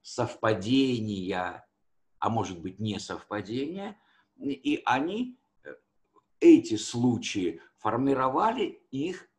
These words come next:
представления о мире, тогда, когда не было технологий, науки, развитой цивилизации. То есть это было естественным. Мало того, до сих пор во всех странах существуют религии,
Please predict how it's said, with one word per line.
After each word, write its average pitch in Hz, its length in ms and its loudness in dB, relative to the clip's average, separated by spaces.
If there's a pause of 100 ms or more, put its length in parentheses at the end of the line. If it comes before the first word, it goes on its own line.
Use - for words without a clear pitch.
представления 120 1120 -2
о 92 220 -4
мире, 156 640 0 (180)
тогда, 117 320 0
когда 107 320 -4
не 107 220 -4
было 87 260 -4
технологий, 104 960 0
науки, 110 680 -2
развитой 87 580 -4
цивилизации. 101 1040 -4 (300)
То 135 100 2
есть - 240 -4
это 220 340 0
было 151 300 4
естественным. 107 840 -4
Мало 170 400 4
того, 95 540 0 (240)
до 127 180 2
сих - 500 -4
пор 190 420 4 (120)
во 110 140 2
всех - 280 -4
странах 104 440 -2
существуют 90 720 -6
религии, 135 800 0